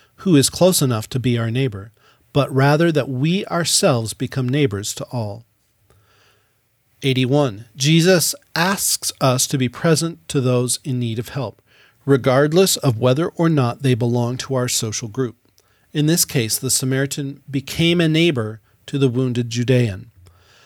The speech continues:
By approaching and making himself present, he crossed all cultural and historical barriers. Jesus concludes the parable by saying, quote, "Go and do likewise," unquote, Luke ten thirty-seven.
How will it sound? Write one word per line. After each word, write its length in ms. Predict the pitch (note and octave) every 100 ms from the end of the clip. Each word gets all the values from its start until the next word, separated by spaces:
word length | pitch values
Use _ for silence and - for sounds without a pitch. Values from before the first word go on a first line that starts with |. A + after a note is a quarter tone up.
| _ _
By 140 | D3
approaching 520 | D3 C#3+ E3 E3 F#3 F3
and 120 | C#3
making 340 | C3+ C3 D#3
himself 440 | A#2 C3+ A#2 A2+ -
present, 400 | D#3 C3+ A2+ -
he 200 | - E3+
crossed 420 | - F3 D#3+ C#3+ -
all 240 | D3+ E3+
cultural 600 | - - F#3+ - F3+ F3
and 200 | - D3
historical 600 | G#2 A#2+ - D3+ C3+ C#3
barriers. 680 | B2 A#2+ A2 G#2+ G#2 A#2+ - _ _ _ - _ _
Jesus 380 | E3+ E3 E3+ -
concludes 560 | - F3 - D3+ C#3
the 80 | D3+
parable 440 | C#3 C#3 B2+ B2 A#2+
by 160 | B2+
saying, 440 | A#2 C3+ B2 A#2 - _ _ _ _ _ -
quote, 280 | C#3+ C3 - _
"Go 220 | - C3 C3+
and 100 | C3+
do 120 | B2+
likewise," 520 | B2 A#2 - G2+ G2+
unquote, 400 | A2 - A#2 A#2 _ _ -
Luke 260 | B2 A#2+ -
ten 320 | - C3+ A#2
thirty-seven. 640 | G#2+ A#2 A2 - A2+ G2+